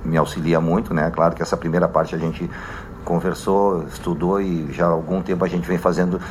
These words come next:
essa parte integrada com a, com a preparação física na pré-temporada. Depois a gente conversa com os outros auxiliares, com o próprio Rogério, e aí vamos seguindo nossa metodologia de trabalho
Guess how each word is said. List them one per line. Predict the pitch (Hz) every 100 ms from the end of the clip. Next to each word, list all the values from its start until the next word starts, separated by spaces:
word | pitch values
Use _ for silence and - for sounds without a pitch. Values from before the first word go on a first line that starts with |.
| -
essa | - 90
parte | 87 87 -
integrada | 92 92 87 85 90
com | 90 90
a, | 90 87
com | 87
a | 85
preparação | 85 87 80 95
física | - 87 92
na | 92
pré-temporada. | 87 87 95 98 101 85 65 - - - -
Depois | 92 95 110 117
a |
gente | 90 92 -
conversa | 92 87 92 -
com | 90
os | 85
outros | 82
auxiliares, | 82 - 90 90 87
com | 85
o |
próprio | 85 78
Rogério, | 85 92 85 98 101 - -
e | 110
aí | 101
vamos | 92 101 101
seguindo | 110 92 95 95
nossa | 95 90 101
metodologia | 90 104 92 92 95
de | 87
trabalho | 101 90 87 95